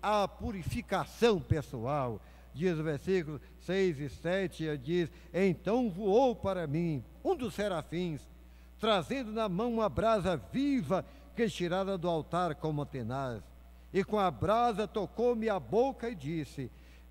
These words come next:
Eis que isso tocou os teus lábios, e a tua iniquidade foi tirada, e perdoado o teu pecado." Naquele encontro com Deus, Isaías, a gente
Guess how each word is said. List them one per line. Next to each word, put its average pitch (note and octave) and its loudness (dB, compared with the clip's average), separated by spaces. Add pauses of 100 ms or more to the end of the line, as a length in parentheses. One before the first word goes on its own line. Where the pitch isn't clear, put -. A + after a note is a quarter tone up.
Eis D#4 0
que - -4
isso C#4+ 0
tocou A3+ 0
os F#3 -4
teus G3 -4
lábios, D3 0 (280)
e F#3 0
a F#3+ 4
tua E4+ 2
iniquidade G3 -2
foi G3 -6
tirada, C#3+ 0 (280)
e F#3 0
perdoado C3+ 4 (180)
o D3 0
teu C#3+ 0
pecado." G#2 -4 (380)
Naquele A3 0
encontro G3 4
com F3+ -2
Deus, G#3+ 2 (240)
Isaías, F3+ 2
a G#3+ 4
gente G#3+ -2